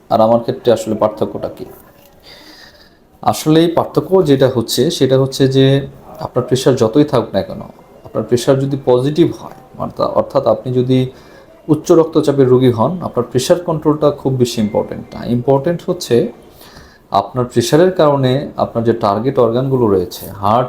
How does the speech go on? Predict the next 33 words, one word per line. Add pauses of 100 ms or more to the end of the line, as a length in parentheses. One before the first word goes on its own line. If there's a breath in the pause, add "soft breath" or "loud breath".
কিডনি, (580 loud breath)
ব্রেন
specially,
এই
তিনটা
অর্গান
যেন
নষ্ট
না
হয়ে
যায়,
অ্যাফেক্টেড
না
হয়,
সেটাকে
রক্ষা
করা,
সেটা
প্রিভেন্ট
করা,
এটাই
হচ্ছে
প্রেশারের (100)
ওষুধের
উদ্দেশ্য।
সুতরাং (800 loud breath)
কোনো
ডাক্তার
সাহেব
যদি
আপনাকে
ওষুধ
দেয়,